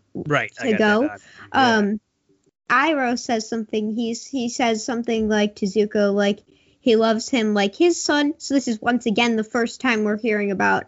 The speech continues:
Speaker 2: Iroh had a son who's, who's dead now,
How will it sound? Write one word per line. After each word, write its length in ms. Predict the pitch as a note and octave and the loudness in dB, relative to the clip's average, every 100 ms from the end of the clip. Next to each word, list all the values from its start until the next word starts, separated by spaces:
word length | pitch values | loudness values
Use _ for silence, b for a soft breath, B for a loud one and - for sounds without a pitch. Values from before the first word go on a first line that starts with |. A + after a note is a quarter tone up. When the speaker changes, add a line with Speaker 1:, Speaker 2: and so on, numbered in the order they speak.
| - | -2
Speaker 2:
Iroh 680 | A3 D#4 D4 A#3 G#3 G3+ A3+ _ _ | 2 2 2 0 0 -2 -4 _ _
had 320 | C4 A#3+ A3 | 0 0 0
a 140 | G3+ | -2
son 560 | G#3 A#3 F#3+ F3+ F#3+ B3 _ _ _ _ _ _ _ _ _ - - | -4 -4 -2 -2 -6 -8 _ _ _ _ _ _ _ _ _ -14 -2
who's, 500 | B3+ A#3 G3 G#3 - | 2 2 2 -2 -4
who's 300 | A#3 A3 F3+ | 0 0 0
dead 360 | - A#3+ G#3+ G3 | 0 2 2 -2
now, 380 | F3+ A#2+ A#3 | -4 -4 -6